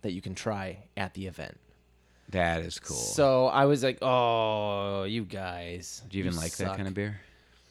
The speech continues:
Speaker 2: 'Cause you
Speaker 1: Yeah,
Speaker 2: were pretty
Speaker 1: Bock's,
Speaker 2: picky in my
Speaker 1: I am, I am pretty
Speaker 2: refrigerator.
Speaker 1: picky. Isn't that sad? I am
Speaker 2: Is
Speaker 1: pretty
Speaker 2: that good,
Speaker 1: picky.
Speaker 2: though?
Speaker 1: Yeah, roll out the barrel.
Speaker 2: Yeah.
Speaker 1: Chardon-, it, aged in Chardonnay barrels, it gives it a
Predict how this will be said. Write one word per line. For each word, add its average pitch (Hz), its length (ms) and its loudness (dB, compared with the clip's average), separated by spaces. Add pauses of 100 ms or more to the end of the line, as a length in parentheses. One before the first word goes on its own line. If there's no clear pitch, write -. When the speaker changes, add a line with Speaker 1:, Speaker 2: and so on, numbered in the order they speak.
(480)
Speaker 2:
'Cause 90 160 -2
you 95 80 4
Speaker 1:
Yeah, - 120 6
Speaker 2:
were - 40 0
pretty 101 140 4
Speaker 1:
Bock's, 127 140 4
Speaker 2:
picky 90 320 0
in 80 100 -2
my 87 140 -2
Speaker 1:
I - 60 2
am, 113 380 -4
I 143 120 -4
am 139 160 -2
pretty - 180 -4
Speaker 2:
refrigerator. 82 440 -4
Speaker 1:
picky. 78 100 -10
Isn't 120 80 -8
that 135 160 -8
sad? 98 340 -8 (800)
I 110 100 -8
am 104 100 -4
Speaker 2:
Is - 40 -16
Speaker 1:
pretty 92 140 -2
Speaker 2:
that 98 120 4
good, 87 160 2
Speaker 1:
picky. 120 140 2
Speaker 2:
though? 160 40 -8 (100)
Speaker 1:
Yeah, 151 520 -2
roll 160 200 0
out 196 140 0
the 151 60 -2
barrel. 151 520 -2
Speaker 2:
Yeah. 104 140 -6 (340)
Speaker 1:
Chardon-, 165 560 0
it, 131 180 0 (220)
aged 143 340 0
in 147 60 -4
Chardonnay 117 580 0
barrels, 160 460 -2
it 123 140 -8
gives 160 220 -4
it 123 100 2
a 98 80 -6